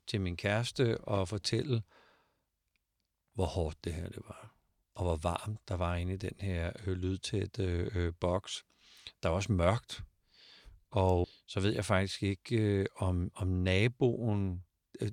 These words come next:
den lyd, man kan høre inden fra naboen af, om det går igen,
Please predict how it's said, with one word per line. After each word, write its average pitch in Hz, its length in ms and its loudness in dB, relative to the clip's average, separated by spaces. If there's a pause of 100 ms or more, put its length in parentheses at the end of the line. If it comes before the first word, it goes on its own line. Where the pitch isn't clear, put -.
den 110 240 2
lyd, 110 140 2
man 113 180 0
kan 107 100 -2
høre 101 260 2
inden 104 100 -2
fra 113 140 0
naboen 107 640 2
af, 101 160 0
om 98 100 0
det 107 120 0
går 98 140 2
igen, 104 380 0